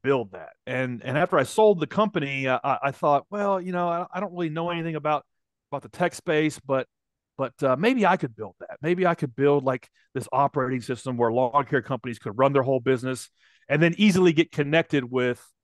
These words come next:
with people who need their services." Uh, because the same problem exists on the,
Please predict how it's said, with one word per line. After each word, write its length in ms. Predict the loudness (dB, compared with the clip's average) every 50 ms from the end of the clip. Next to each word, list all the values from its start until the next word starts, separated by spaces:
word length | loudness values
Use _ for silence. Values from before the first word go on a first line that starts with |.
| _ _ _ _ _
with 160 | -8 -8 -4
people 240 | -4 -4 -4 -4 -6
who 140 | -6 -4 -4
need 320 | -2 -2 0 0 0 0
their 100 | 0 -2
services." 720 | -2 -2 -4 -4 -4 -4 -8 -16 -20 -20 _ _ -20 _ _ _ _ _ _ _ _
Uh, 140 | 0 2
because 280 | 2 2 2 2 2 2
the 80 | 2 0
same 260 | 2 2 4 4 2
problem 440 | 2 4 4 4 4 4 2 -2 -4
exists 400 | -8 -10 -6 -2 -2 -2 -2 -2
on 100 | -2 -4
the, 80 | -4 -6